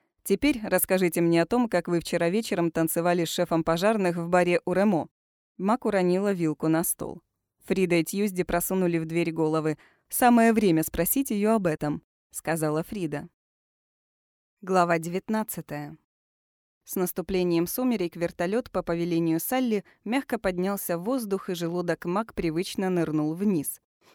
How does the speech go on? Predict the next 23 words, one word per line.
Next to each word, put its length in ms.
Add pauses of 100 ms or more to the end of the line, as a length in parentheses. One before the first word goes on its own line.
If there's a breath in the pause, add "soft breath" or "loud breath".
(120 soft breath)
Ее 360
вены 340
гудели 440
от 180
нервозности 760
и 60
возбуждения. 920 (260)
Последние 520
несколько 500
дней 240
прошли 420
очень 300
спокойно, 720
предоставив 600
ей 200
слишком 540
много 420
времени 480
для 220
того, 360 (180 loud breath)
чтобы 360
подумать 600
о 260